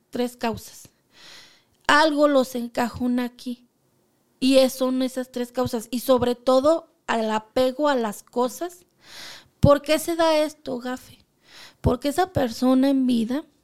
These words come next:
puso tiempo, dinero, esfuerzo, dolor, angustia, tristeza, alegría.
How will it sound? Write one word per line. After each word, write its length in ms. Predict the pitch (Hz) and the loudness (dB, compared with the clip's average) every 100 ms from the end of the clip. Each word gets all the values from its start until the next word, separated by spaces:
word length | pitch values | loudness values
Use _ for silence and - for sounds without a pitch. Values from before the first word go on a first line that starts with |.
| _ _ - | _ _ 0
puso 540 | 277 285 - 302 302 _ - | 2 2 0 -4 -4 _ -4
tiempo, 720 | 254 262 269 247 - 254 254 _ _ | 4 6 6 4 -4 -4 -4 _ _
dinero, 800 | - 220 214 214 226 226 226 240 _ _ - | -6 -4 -2 -2 -2 -4 -8 -12 _ _ -8
esfuerzo, 920 | 214 - - 226 233 220 - 240 226 _ - | -6 -6 -6 -2 0 -2 -6 -10 -10 _ -6
dolor, 680 | 220 202 202 220 220 214 - _ - | -2 -2 0 0 0 -2 -10 _ -4
angustia, 920 | - 262 240 214 220 214 - 233 214 | 0 2 0 -2 -2 -4 -6 -6 -6
tristeza, 920 | - 240 240 - 226 226 220 233 214 - | -8 -10 -10 -6 -2 -2 -4 -6 -8 -4
alegría. 640 | 233 233 233 233 247 233 | -2 -2 -4 -2 0 -2